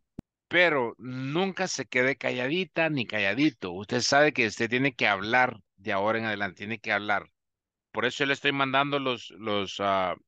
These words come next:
los P P T, ah, options al, al, al, al WhatsApp group. Yo no se los mando para que usted se ponga a sola a verlos y no practique. No, es para practicar.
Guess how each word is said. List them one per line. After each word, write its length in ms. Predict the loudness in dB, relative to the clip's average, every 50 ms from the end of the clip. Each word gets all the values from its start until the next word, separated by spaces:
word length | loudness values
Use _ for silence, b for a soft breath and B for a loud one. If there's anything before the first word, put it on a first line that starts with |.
| _ _ _ -16
los 300 | -10 -8 -8 -8 -8 -8
P 180 | -4 -4 -4 -2
P 160 | -2 -4 -6
T, 460 | -4 -4 -2 -2 0 0 -2 -4 -8 _ _ _ _ _ _ _ _ _
ah, 640 | -4 -2 0 2 2 2 0 0 -2 -2 -4 -4 -6 -8 _ _ _ _ _ _ _ _ _ _
options 720 | 4 4 4 2 0 -4 -2 -2 -2 -2 -4 -8 -14 -16 -20 _ _ _ _ _ _
al, 200 | -4 -4 -4 -4 -8 -14 -14 -10 -8
al, 220 | -6 -6 -6 -6
al, 320 | -6 -6 -6 -8 -8 -10 -10
al 480 | -10 -10 -10 -12 -14 -18 -18 -16 -10 -4
WhatsApp 340 | -2 -2 -2 -2 -4 -6 -6
group. 260 | -4 -4 -4 -4 -4 _ _ _ _ _ b b b b b b b b _ -8
Yo 140 | -6 -4
no 100 | -2 -2
se 120 | 0 2 2
los 140 | 2 4 4
mando 300 | 4 4 4 2 0 0
para 180 | 0 -2 -2
que 80 | -2 -6
usted 260 | -8 -6 -4 -4 -2 -2
se 140 | -2 -4 -4
ponga 600 | -2 -2 -2 0 0 2 4 4 4 4 2 0
a 60 | -4
sola 500 | -2 0 0 2 4 4 4 4 2 -2 -6
a 200 | -6 -4 -4 -4
verlos 800 | -2 0 0 2 2 2 2 2 2 2 2 -2 -6 -12 -14 -18 _ _ _ _ _
y 120 | -10 -8
no 140 | -6 -4 -2
practique. 500 | 0 -2 -2 -2 -4 -8 -6 -6 -8 -6
No, 180 | -2 -2 0 2
es 160 | 0 0 0
para 280 | 2 2 2 2 2
practicar. 840 | 2 0 -2 -2 -2 -10 -18 -6 0 2 4 4 4 2 -2 -12